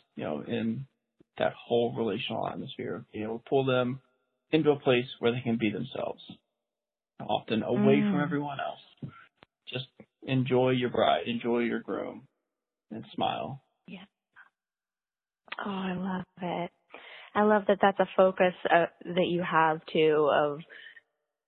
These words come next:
Speaker 2: giving, kind of giving them, gifting them with those moments on their day where they can just have a few moments of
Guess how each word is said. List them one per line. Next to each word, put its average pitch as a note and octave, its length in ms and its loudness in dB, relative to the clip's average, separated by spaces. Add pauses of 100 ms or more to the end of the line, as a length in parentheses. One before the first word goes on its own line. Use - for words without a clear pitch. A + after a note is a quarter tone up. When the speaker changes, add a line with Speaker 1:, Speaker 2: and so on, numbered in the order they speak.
(1160)
Speaker 2:
giving, G3 580 4 (420)
kind C4+ 180 4
of F3+ 100 -4
giving G3+ 340 6
them, E3 260 2
gifting F3 420 4
them D#3 260 2
with F3+ 180 0
those E3+ 220 4
moments D#3+ 540 0
on D#3+ 160 2
their D#3 180 -2
day D3+ 360 2
where D3+ 160 2
they D3 220 2
can F3 140 -2
just D#3+ 120 -12 (260)
have C#3+ 240 2
a D3 60 -6 (120)
few C#3 140 -6
moments - 520 -2 (220)
of D#3 240 2